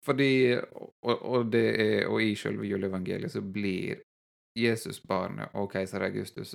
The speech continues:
satt mot hverandre. Så hvis du leter etter en, leter etter en bad guy i juleevangeliet, så er det Augustus først og fremst.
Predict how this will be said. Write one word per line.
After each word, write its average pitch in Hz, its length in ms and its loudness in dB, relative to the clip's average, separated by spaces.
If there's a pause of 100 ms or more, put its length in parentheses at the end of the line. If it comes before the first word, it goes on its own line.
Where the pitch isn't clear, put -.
satt 98 260 -6
mot 98 220 -8
hverandre. - 480 -6 (220)
Så 127 100 2
hvis 131 120 4
du 127 60 4
leter 101 560 -2
etter 101 220 -6
en, 110 180 -6 (220)
leter 107 400 -2
etter 92 160 -2
en 98 100 -4 (100)
bad 101 360 -4
guy 95 240 -2
i 101 180 -4
juleevangeliet, 98 840 -2
så 127 180 2
er 110 100 0
det 117 100 2 (260)
Augustus - 600 -6 (260)
først 90 220 -4
og - 40 -10
fremst. - 400 -12